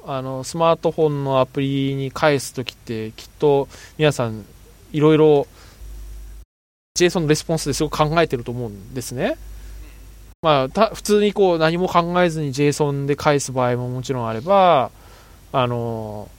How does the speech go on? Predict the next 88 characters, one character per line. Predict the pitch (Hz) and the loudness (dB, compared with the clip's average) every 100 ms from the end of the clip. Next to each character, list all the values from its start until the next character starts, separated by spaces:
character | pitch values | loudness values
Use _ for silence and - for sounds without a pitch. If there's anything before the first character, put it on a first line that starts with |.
| - - - - _ _ _ | -20 -20 -20 -20 _ _ _
い | 175 | -6
く | - | -6
つ | - | 0
か | 127 117 | 2 4
レ | 151 | 4
ベ | 160 | 2
ル | 160 | 0
ス | - 160 | 0 2
リ | 160 | 2
ー | |
の | 139 120 | 2 -2
形 | 113 151 147 139 | -4 -2 -2 0
に | 131 | 2
合 | 135 | 4
わ | 131 | 2
せ | |
て | - | 0
返 | 117 135 127 | 0 2 2
す | - | -2
と | 120 | -8
か | |
っ | 113 | -8
て | - | -6
結 | 147 - | -4 -4
構 | |
さ | 123 131 | 0 2
れ | |
る | 131 131 | 2 2
と | |
思 | 117 113 | -2 -4
う | 101 | -6
の | 110 | 0
で、 | 143 131 110 - - - - - - - _ _ _ _ _ _ _ - | 4 4 0 -6 -20 -20 -20 -20 -20 -20 _ _ _ _ _ _ _ -4
な | |
ん | 196 | 0
か | 170 | 2
こ | 196 | 2
こ | 247 | 0
ら | 247 | 2
辺 | 254 | 2
の | 240 | 0
こ | 233 226 | 0 0
う、 | |
シ | - 214 | 0 0
リ | 226 | 2
ア | 226 | 4
ラ | 226 226 | 4 2
イ | |
ズ | 214 214 | 0 0
と | 240 | 2
か | 190 | 2
っ | |
て | - - | 0 0
い | 156 151 | 4 4
う | |
と | 147 | 2
こ | 170 | 2
ろ | 156 | 2
に | |
目 | 139 156 | 2 2
を | 147 | 2
向 | 131 | 0
け | 123 131 | -2 -2
る | |
と、 | 123 123 117 113 | 0 -2 -2 -4
結 | - 233 - | 0 -2 0
構、 | 165 139 120 | 2 2 2
ま | 165 | 0
あ、 | |
ピ | 156 208 | 2 2
ー | |
エ | |
イ | |
チ | 190 | 2
ピ | 226 | 2
ー | |
で | 175 | 2
や | 135 135 | 4 4
れ | 143 | 2
る | |
こ | 139 | 0
と | 143 | -6
っ | |
て | 143 123 | -8 -10
い | |
っ | |
ぱ | - 151 | 0 4
い | 143 135 | 4 2